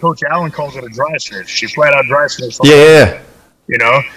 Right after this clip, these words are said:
Speaker 1: And, I mean, the funny thing is, is, is she wants to vouch for him. "Oh, he was off the clock."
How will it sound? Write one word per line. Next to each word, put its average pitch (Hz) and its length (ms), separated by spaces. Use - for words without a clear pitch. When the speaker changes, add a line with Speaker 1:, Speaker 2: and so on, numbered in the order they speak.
Speaker 1:
And, 123 140
I 143 40
mean, 151 200
the 147 60
funny 175 280
thing 170 220
is, 190 240
is, 151 260
is 127 140
she - 180
wants 160 320
to 143 160
vouch 143 320
for 127 120
him. 135 220
"Oh, 147 140
he 131 140
was 127 100
off 139 220
the 113 60
clock." 156 280